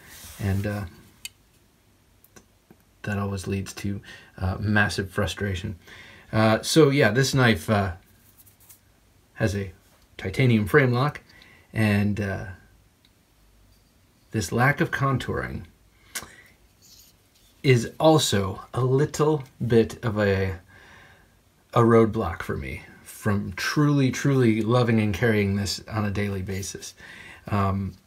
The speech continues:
I think I should have gotten one of the other ones. I think I would have been slightly happier. But that being said, this is a slab-sided knife like a Savenza, for instance, and, uh, I,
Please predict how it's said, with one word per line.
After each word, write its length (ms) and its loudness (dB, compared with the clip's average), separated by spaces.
I 140 4
think 420 2
I 100 2
should 220 0
have 120 -2
gotten 340 -2
one 140 0
of 60 -4
the 140 -4
other 200 -6
ones. 320 -10
I 100 -4
think 180 -2
I 60 -2
would 140 -2
have 80 -6
been 180 -6
slightly 400 -6
happier. 500 -10
But 260 4
that 200 6
being 180 0
said, 320 2
this 180 4
is 140 0
a 60 0
slab-sided 760 0
knife 340 0
like 200 -2
a 160 -4
Savenza, 640 0
for 140 0
instance, 480 0
and, 380 0
uh, 180 -4
I, 280 6